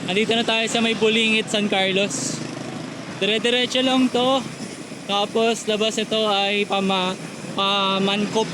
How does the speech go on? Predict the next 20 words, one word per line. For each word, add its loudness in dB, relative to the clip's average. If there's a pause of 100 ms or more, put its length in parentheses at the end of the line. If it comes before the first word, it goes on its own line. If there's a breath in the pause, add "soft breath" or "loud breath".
Kalasyaw 2
na. 0 (1000)
Um, 0
di 0
ko 2
alam 2
kung 4
nasabi 0
ko 4
kanina 2
kung 2
magbibinmalay 2
ba 0
ako 0 (640)
or 4
kung 0
doon 2
ako 0
dadaan. 0
Pero 2